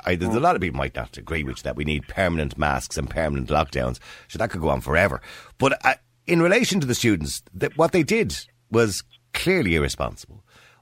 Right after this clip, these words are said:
Speaker 1: under the,
Speaker 2: Absolutely.
Speaker 1: un-, under the current guidelines. The,
Speaker 2: It's criminal.
Speaker 1: the, okay, yeah, the U L have already said that they will face, um, suspensions and possible expulsions for those who maybe organised it, I imagine. Um, but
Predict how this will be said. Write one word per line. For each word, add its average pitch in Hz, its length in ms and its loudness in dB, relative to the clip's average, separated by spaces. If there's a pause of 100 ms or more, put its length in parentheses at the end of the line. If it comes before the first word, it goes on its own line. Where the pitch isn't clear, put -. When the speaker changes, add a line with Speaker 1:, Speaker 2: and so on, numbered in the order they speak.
(140)
Speaker 1:
under 127 260 6
the, - 100 4
Speaker 2:
Absolutely. 110 260 2
Speaker 1:
un-, - 60 0
under 113 200 2
the 98 80 0
current 85 320 0
guidelines. 52 600 -4 (400)
The, 120 100 2
Speaker 2:
It's 127 80 4
criminal. 151 280 6
Speaker 1:
the, - 220 -6
okay, 107 200 2
yeah, 104 340 0
the 101 180 -2
U 151 260 2
L 139 240 4
have 107 140 0
already 110 360 2
said 92 440 0 (100)
that 90 300 2
they 92 180 4
will 87 200 2
face, - 640 -2 (260)
um, 80 360 2
suspensions 113 760 0
and - 120 -4
possible 101 380 0
expulsions 104 680 -2
for 104 100 -4
those 92 280 0
who 87 80 -4
maybe 82 260 0
organised 87 500 0
it, 101 120 -4
I 101 60 0
imagine. 107 420 -2 (680)
Um, 151 240 2 (180)
but 165 180 2